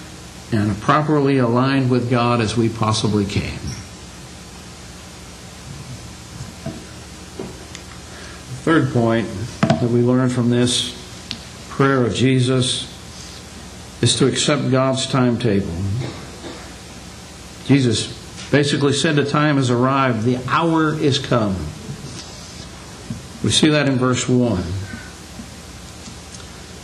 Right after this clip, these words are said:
The question is, when our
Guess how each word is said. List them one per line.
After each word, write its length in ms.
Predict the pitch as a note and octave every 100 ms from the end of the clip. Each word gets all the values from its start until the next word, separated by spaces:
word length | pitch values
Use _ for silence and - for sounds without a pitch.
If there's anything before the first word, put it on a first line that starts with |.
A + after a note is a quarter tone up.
| - - - - - - - - - - -
The 80 |
question 320 | - F3 E3+ E3
is, 220 | D#3+ B2+
when 120 | D3
our 320 | C#3+ E3 C#3